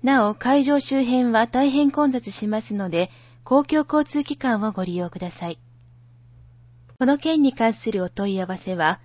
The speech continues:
高浜市文化スポーツグループまで。電話、零五六六五二一一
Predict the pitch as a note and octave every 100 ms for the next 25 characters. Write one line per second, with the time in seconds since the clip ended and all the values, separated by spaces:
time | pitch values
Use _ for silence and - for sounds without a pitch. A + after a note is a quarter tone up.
0 | _ - - G3 A3+ B3 C4 C4+ C4 -
1 | D#3 F#3+ A#3+ C4+ C4+ - - C4 B3+ B3
2 | A3+ B3 B3 - F3+ D#3+ D#3 - - -
3 | - - _ - - _ E3+ G#3+ A#3+ G#3
4 | G3+ - - _ _ _ G3+ C4+ C4+ C#4
5 | C4 F3+ F3+ G3+ F#3+ - - - - _
6 | _ - F#3 A#3+ A#3+ A3+ G3 C3 - _
7 | - G3+ - C#4 C#4 - F#3+